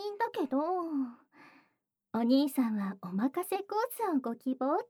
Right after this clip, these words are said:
てことで、間違いはないよね。<laughs> いや、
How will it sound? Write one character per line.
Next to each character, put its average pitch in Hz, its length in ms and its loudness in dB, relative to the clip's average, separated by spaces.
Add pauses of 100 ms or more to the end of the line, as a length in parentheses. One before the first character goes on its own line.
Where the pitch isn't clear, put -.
(140)
て 539 160 0
こ 415 80 0
と 349 160 0
で、 311 220 0 (520)
間 233 120 6
違 294 360 2
い - 20 0
は 254 140 4
な 240 160 4
い 349 100 0
よ 277 100 2
ね。 320 400 2 (1500)
<laughs> - 2250 0
い - 20 4
や、 320 300 2